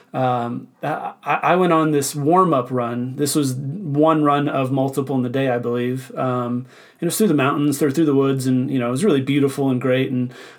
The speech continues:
uh, I'm pretty sure he slowed his pace down for me. Um, but we ran for what felt like the entire day, um, and, and it certainly wasn't the entire day, but, uh, it, it was a humbling experience for me as, as a person who, you know, has put in some, put in the work, but also, like,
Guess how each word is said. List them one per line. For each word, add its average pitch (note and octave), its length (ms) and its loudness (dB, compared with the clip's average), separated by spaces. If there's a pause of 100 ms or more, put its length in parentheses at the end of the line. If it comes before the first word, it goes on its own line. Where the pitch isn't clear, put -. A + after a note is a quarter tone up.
uh, C3 60 -4
I'm C#3 140 0
pretty E3+ 160 2
sure D#3 160 2
he C3+ 60 2
slowed C#3 200 0
his B2+ 100 -2
pace C3+ 260 -4
down C3 200 -2
for C3 220 -4
me. C3 280 0
Um, B2+ 560 -4 (460)
but D#3 100 4
we F#3+ 140 4
ran F#3 260 4
for D3 220 4
what D3 180 2
felt C#3+ 240 2
like C3 460 -2
the C3+ 120 -2
entire B2+ 340 0
day, B2+ 500 0 (100)
um, B2+ 500 -4
and, C#3 140 -4
and C#3 100 -2
it C#3 80 -4
certainly C#3 260 -2
wasn't C3+ 360 2
the B2+ 80 -4
entire B2+ 340 -2
day, B2 200 0
but, B2 240 -4 (420)
uh, B2 380 -2
it, - 240 -14 (840)
it E3+ 80 2
was D#3+ 120 2
a D#3+ 80 4
humbling F#3 320 4
experience C#3+ 480 0
for D3 120 -4
me C#3 440 2
as, C3 260 -4
as C#3 220 -4
a C3 60 -2
person C#3 460 0
who, C3 420 0 (320)
you D3 100 -2
know, C#3+ 80 0
has F3 220 2
put D3+ 160 2
in C3+ 140 2
some, C#3 380 0
put E3 140 0
in C#3 100 2
the C3 80 2
work, C3 300 -2
but C3+ 100 -2
also, C3+ 360 0
like, B2 400 -2